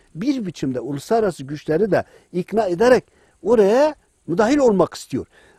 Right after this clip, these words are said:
Ama uluslararası güçler de artık bir gerçekliği kavramış bulunuyorlar. Bugün Orta Doğu'da, e, işid denilen yapıya karşı en, e,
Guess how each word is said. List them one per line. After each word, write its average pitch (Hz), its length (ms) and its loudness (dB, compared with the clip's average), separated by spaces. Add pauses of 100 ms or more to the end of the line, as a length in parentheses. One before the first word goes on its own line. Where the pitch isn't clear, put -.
Ama 262 260 2
uluslararası 208 560 2
güçler 214 380 0
de 220 60 0
artık 196 320 -2
bir 190 120 -10
gerçekliği 196 480 -2
kavramış 170 520 -4
bulunuyorlar. 240 480 -2 (500)
Bugün 196 600 2
Orta 180 440 -2
Doğu'da, 165 500 2 (500)
e, 135 460 -4
işid 214 340 -2 (140)
denilen 156 420 0
yapıya 165 500 2
karşı 143 640 -2 (200)
en, 226 380 2 (600)
e, 139 180 -2